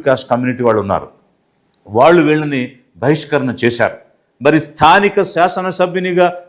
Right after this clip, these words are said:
మీ బాధ్యత ఏమిటి? స్థానిక శాసనసభ్యునిగా ఆ ఆఫీసర్స్‌కి ట్రాన్స్‌ఫర్లు చేయడానికి రికమెండేషన్ లెటర్లు ఇవ్వడము, లేకపోతే నాకు ప్రమేయం లేకుండా ఇక్కడ ఇసుక లారీ వెళ్ళకూడదు, లేకపోతే ఒక కాంట్రాక్ట్ రాకూడదు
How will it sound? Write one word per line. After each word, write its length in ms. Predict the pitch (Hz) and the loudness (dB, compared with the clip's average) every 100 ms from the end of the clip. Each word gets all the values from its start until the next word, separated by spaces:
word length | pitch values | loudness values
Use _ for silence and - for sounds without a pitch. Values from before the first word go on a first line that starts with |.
| - | -8
మీ 160 | 143 180 | -2 2
బాధ్యత 380 | 165 170 175 | 2 2 0
ఏమిటి? 300 | 175 180 117 - _ _ _ _ - | 0 -2 -6 -14 _ _ _ _ -14
స్థానిక 440 | - 151 202 202 196 | 0 2 2 2 0
శాసనసభ్యునిగా 960 | 175 175 175 185 175 175 180 185 170 170 - _ _ - | 2 2 2 -4 -4 -2 2 4 4 2 -2 _ _ 2
ఆ 340 | 127 135 - - 165 | 4 4 0 2 2
ఆఫీసర్స్‌కి 800 | 151 190 - 175 - 170 170 175 | 2 -4 -4 -6 -6 -10 -4 -4
ట్రాన్స్‌ఫర్లు 500 | 165 160 190 190 180 | 0 0 0 -2 0
చేయడానికి 360 | 170 175 165 156 | 0 2 2 0
రికమెండేషన్ 560 | 151 180 175 170 170 | 0 0 0 0 0
లెటర్లు 320 | 165 170 170 | -2 0 2
ఇవ్వడము, 320 | 165 165 160 160 - _ - | 4 4 2 -2 -8 _ 2
లేకపోతే 800 | 156 175 170 175 175 165 - - 113 | 2 2 0 0 2 2 0 -16 -8
నాకు 500 | 123 156 175 143 143 | 2 4 4 -2 -4
ప్రమేయం 360 | 160 175 175 | -2 -2 0
లేకుండా 360 | 165 170 170 170 | 0 0 0 -2
ఇక్కడ 320 | 165 160 156 - - | 0 0 0 -2 -10
ఇసుక 260 | 143 - 180 | -8 -4 0
లారీ 340 | 165 156 170 160 | 4 4 4 0
వెళ్ళకూడదు, 480 | 165 165 165 156 160 | 0 2 0 2 2
లేకపోతే 420 | 156 160 156 156 | 2 0 -2 -2
ఒక 140 | 143 - | -2 2
కాంట్రాక్ట్ 500 | 151 160 160 156 151 | 0 2 -2 -2 0
రాకూడదు 480 | 156 151 156 151 | 0 0 -4 0